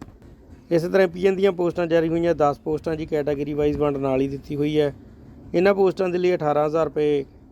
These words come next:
as per seventh center pay commission ਦੇ ਅਨੁਸਾਰ ਸੈਲਰੀ ਰਹੂਗੀ ਜੀ।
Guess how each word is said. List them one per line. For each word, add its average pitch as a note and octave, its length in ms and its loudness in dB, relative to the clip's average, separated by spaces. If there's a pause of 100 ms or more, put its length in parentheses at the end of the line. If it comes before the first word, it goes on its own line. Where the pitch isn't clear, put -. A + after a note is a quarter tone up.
(260)
as C#3+ 40 -2
per D#3+ 180 -2
seventh C#3 400 -2
center C#3 420 -4
pay C#3 280 -6
commission C#3 300 -6
ਦੇ C#3 80 0
ਅਨੁਸਾਰ C3+ 260 -2
ਸੈਲਰੀ C3 400 -4
ਰਹੂਗੀ D3+ 340 -2
ਜੀ। D3+ 180 -6